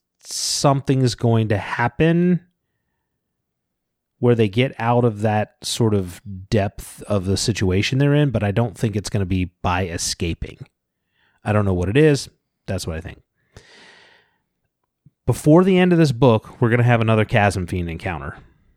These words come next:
The Parshendi will raid the Alethi camps.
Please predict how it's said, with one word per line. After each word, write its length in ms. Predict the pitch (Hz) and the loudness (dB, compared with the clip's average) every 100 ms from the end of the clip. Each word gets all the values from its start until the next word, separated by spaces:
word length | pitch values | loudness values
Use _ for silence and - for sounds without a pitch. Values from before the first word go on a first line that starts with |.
| _ _ _ _ _ _ _ _ _ _ _ _ _ _ _ _ _ _ _ _ _ _ _ _ | _ _ _ _ _ _ _ _ _ _ _ _ _ _ _ _ _ _ _ _ _ _ _ _
The 100 | 120 | -6
Parshendi 920 | - 147 143 - 165 156 120 113 107 - _ _ | 0 2 2 2 2 4 4 2 -2 -10 _ _
will 640 | 120 110 127 147 147 147 - | -8 2 4 6 4 2 -2
raid 680 | 117 117 123 131 110 104 92 | -2 0 2 4 2 0 0
the 140 | 107 | 0
Alethi 440 | 104 104 107 104 92 | 2 2 0 -2 -2
camps. 540 | 110 87 73 - - | -4 -4 -6 -8 -8